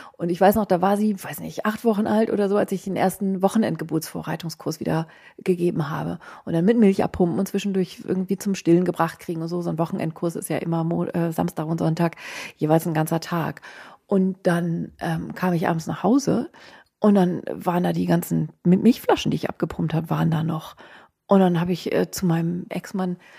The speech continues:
gesagt, "Sag mal, und, hä, ha-, wo, was hat sie denn getrunken?" "Ja, die hat die ganze <laughs> Zeit geschlafen." Und ich so, "Spinnst du? <laughs>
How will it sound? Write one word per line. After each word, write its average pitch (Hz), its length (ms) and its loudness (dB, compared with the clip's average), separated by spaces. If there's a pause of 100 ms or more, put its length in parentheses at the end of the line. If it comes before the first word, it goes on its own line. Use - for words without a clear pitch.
(140)
gesagt, 175 480 0
"Sag 165 140 0
mal, 160 380 -2
und, - 400 -4
hä, 196 360 -4 (140)
ha-, 156 220 -2 (240)
wo, 170 140 -2 (180)
was 165 260 -2
hat 165 140 -2
sie - 100 0
denn 160 300 4 (400)
getrunken?" 160 680 -2 (580)
"Ja, 180 220 6
die 139 140 -2
hat 156 100 -4
die - 80 -2
ganze 165 220 2
<laughs> - 40 -4
Zeit - 260 4
geschlafen." - 920 -2 (560)
Und 170 60 0
ich 190 100 2
so, 240 100 10
"Spinnst - 1000 2
du? - 220 -4 (800)
<laughs> - 0 -